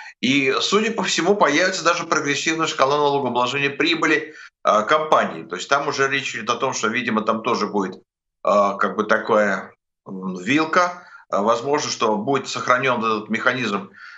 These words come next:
э, с налога на сверхприбыль, который был введен неожиданно для всего российского бизнеса в двадцать третьем году. И за счет этого, значит, триста с лишним миллиардов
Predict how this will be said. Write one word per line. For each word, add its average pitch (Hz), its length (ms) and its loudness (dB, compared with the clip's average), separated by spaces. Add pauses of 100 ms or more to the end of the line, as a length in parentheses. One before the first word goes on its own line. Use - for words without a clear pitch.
(140)
э, 104 220 4
с - 160 -8
налога 117 540 2
на 123 180 2
сверхприбыль, 135 760 -2
который 156 340 0
был 147 160 0
введен 147 500 0 (320)
неожиданно 143 640 2
для 139 140 2
всего 135 280 0
российского 135 500 0
бизнеса 127 420 -4
в 127 60 -4
двадцать 127 300 0
третьем 123 340 -4
году. 123 440 -2 (440)
И 123 300 0
за 117 200 0
счет 127 240 0
этого, 123 360 2
значит, 113 280 -4
триста 120 320 -4
с - 100 -8
лишним 117 300 -2
миллиардов 117 560 0